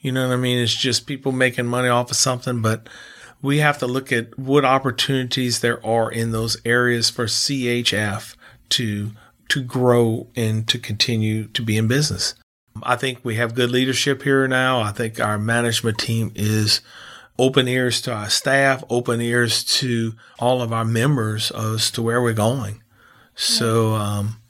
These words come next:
I'm proud of our accomplishments. I'm proud of the way in the direction that we're going right now.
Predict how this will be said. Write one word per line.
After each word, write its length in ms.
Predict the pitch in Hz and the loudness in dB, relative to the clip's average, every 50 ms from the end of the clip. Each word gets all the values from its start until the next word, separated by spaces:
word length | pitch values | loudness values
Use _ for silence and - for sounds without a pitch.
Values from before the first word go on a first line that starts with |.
| _ _ - - | _ _ -8 -4
I'm 180 | 120 127 135 | -2 -2 -2
proud 280 | 135 - 143 135 139 139 | 0 2 4 4 6 4
of 100 | 139 139 | 2 2
our 100 | 135 131 | 2 0
accomplishments. 840 | 131 - - 135 135 135 - 143 131 135 - 143 135 135 131 - - | 0 0 0 -2 -2 0 0 -2 -2 -2 -2 -2 -2 -2 -2 -2 -2
I'm 140 | 110 107 110 | -2 -4 -4
proud 320 | 113 - 127 123 127 127 | 0 2 4 4 6 6
of 100 | 123 120 | 4 2
the 60 | 117 117 | 2 0
way 340 | 120 120 123 120 117 117 113 - _ | 2 2 2 2 0 -4 -8 -8 _
in 160 | 139 127 117 | -4 -4 -2
the 80 | 117 113 | -2 0
direction 500 | 107 113 110 110 117 117 - - 139 123 | 0 0 2 2 2 0 0 -2 -2 -2
that 140 | 120 120 127 | -2 -2 0
we're 140 | 127 123 123 | 0 0 0
going 320 | 123 127 123 131 135 139 | 0 0 0 0 0 0
right 240 | 135 135 135 135 - | 0 0 -2 -2 -2
now. 380 | 127 139 143 143 139 139 143 | 0 0 2 2 2 0 -4